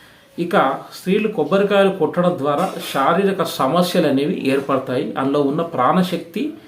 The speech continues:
అంత పవర్ఫుల్గా ఉండడం జరుగుతుంది. ఏ కోరిక కో-, మీకు కావాలన్నా కుంకుమలో అద్ది కొట్టడం ద్వారా రెట్టింపు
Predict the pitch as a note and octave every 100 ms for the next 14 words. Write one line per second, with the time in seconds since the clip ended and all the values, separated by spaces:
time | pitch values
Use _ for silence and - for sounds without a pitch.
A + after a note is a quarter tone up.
0 | - - - - G3 A3+ - D#3 E3+ F3+
1 | F3 F3 F3 C#3+ C3+ D3 C3+ B2+ A#2+ B2+
2 | B2 D3+ C3 F3+ G#3+ - F#3 G#3 A3+ G3
3 | - D#3 D#3+ - C#3 D3 C#3+ A#2+ D3+ D#3
4 | C#3 C3 G#3 - - - - _ - A3+
5 | B3+ C4 A#3+ F#3+ D3 F3 F3 D#3 D#3+ D#3+
6 | B2 B2+ C3+ C3 - - - - - A#2+
7 | D3+ - C4 A#3 B3 -